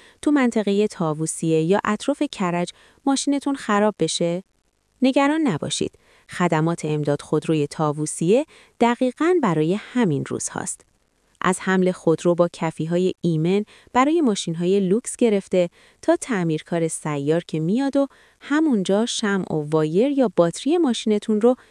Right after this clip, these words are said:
چک می‌کنه. نکته مهم اینه که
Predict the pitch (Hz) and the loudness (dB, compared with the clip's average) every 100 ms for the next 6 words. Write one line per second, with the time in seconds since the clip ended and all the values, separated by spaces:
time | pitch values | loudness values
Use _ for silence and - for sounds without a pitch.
0 | _ - - 240 - - 110 113 95 - | _ -6 0 0 0 -8 -4 -4 -4 -8
1 | _ _ _ _ _ _ _ - 170 - | _ _ _ _ _ _ _ 0 0 2
2 | 185 180 156 170 - 208 233 - 233 | 2 2 0 -2 0 0 0 2 0